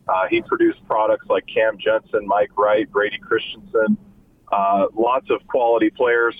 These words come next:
Aaron Roderick, ironically, played for him. Uh, but when you talk about Kyle and Bill and Larry Wall, all three of them have similarities. And the similarities are this.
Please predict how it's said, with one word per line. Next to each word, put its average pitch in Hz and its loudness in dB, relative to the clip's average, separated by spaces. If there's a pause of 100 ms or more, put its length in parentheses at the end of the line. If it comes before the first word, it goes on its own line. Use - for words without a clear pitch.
Aaron 120 2
Roderick, 120 0
ironically, 117 0
played 123 -2
for 120 2
him. 117 0 (500)
Uh, 107 2 (200)
but 131 0 (200)
when 127 -2
you 131 -2
talk 151 -4
about 131 -2
Kyle 160 2
and 117 2
Bill 156 2
and 120 2
Larry 143 2
Wall, 139 2
all 214 2
three 233 2
of 269 0
them 190 2
have 147 2
similarities. 147 0 (100)
And - -2
the 233 -4
similarities 170 2
are 107 2
this. - -6